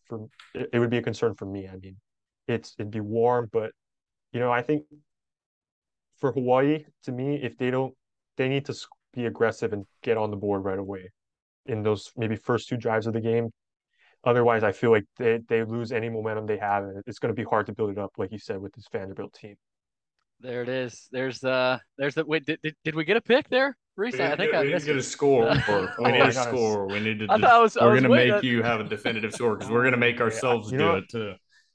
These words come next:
Speaker 1: I gotta, I gotta stick with what I told, um, the, the guys over at the Vanderbilt Hustler. I, I'll put Hawaii thirty-one to twenty-seven.
Speaker 2: Ooh.
Speaker 3: He's going. That's higher scoring than I think.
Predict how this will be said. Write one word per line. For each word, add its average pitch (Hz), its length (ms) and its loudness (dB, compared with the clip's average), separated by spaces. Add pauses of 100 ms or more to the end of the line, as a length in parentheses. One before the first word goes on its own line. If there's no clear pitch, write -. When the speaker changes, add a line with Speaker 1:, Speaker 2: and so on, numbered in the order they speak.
(280)
Speaker 1:
I 120 100 0
gotta, 160 240 2 (140)
I 131 80 -2
gotta 160 240 -2
stick 147 320 -6
with 135 120 -2
what 127 140 -2
I 123 80 0
told, 120 340 -2
um, 110 280 -6 (340)
the, 120 140 -10
the 117 180 -8
guys 117 300 0
over 113 280 0
at 107 160 -2
the 110 60 -10
Vanderbilt 110 420 -2
Hustler. 107 420 -4
I, 98 40 -6 (160)
I'll 110 140 -4 (180)
put 117 160 0
Hawaii 110 400 0
thirty-one 104 480 -2
to 104 80 -6
twenty-seven. 104 720 -6 (500)
Speaker 2:
Ooh. 302 680 0
Speaker 3:
He's 104 140 -6
going. 113 260 -2 (100)
That's 135 200 -2
higher 139 320 4
scoring 143 560 2
than 107 100 -4
I 101 140 -4
think. 101 400 -8